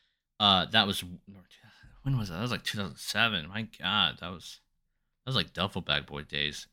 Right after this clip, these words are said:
Anyway, yeah, like, when Lil Wayne kissed Birdman, that was like, "What are you doing?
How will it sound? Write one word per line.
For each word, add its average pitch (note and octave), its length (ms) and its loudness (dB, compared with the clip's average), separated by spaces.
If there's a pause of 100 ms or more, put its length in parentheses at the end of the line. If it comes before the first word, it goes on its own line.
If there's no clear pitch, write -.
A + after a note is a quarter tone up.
(120)
Anyway, G2 400 2 (640)
yeah, G#2 220 10
like, E2 200 -4
when F#2+ 160 -2
Lil D3 140 2
Wayne B2 160 2
kissed - 220 0
Birdman, F#2+ 500 2 (280)
that G#2 220 2
was G2 160 -4
like, E2 200 -2 (260)
"What G#2 320 0
are A2 60 4
you G2+ 120 4
doing? F2 600 0